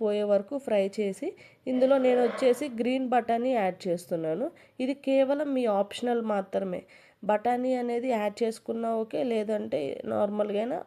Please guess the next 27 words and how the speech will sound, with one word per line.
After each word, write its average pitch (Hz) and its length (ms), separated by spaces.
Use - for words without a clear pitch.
కుక్ 220 260
చేసుకోవచ్చు 185 420
without 190 280
బఠానీతో. 165 580
ఇక్కడ 262 260
నేను 269 140
వచ్చేసి 262 320
ఫ్రోజన్ 247 480
బఠానీ 240 320
తీసుకున్నాను 226 460
కాబట్టి 240 200
డైరెక్ట్గా 220 360
యాడ్ 185 200
చేస్తున్నాను. 214 380
మీరు 247 160
నార్మల్ 226 420
బఠానీ 220 400
అయితే 220 180
కొంచెం 233 440
సేపు 233 240
బాగా 208 300
ఉడికించుకొని 220 720
కానీ 202 200
లేదంటే 208 420
ఎక్కువసేపు 214 400
నానబెట్టుకొని 196 640
యాడ్ 185 200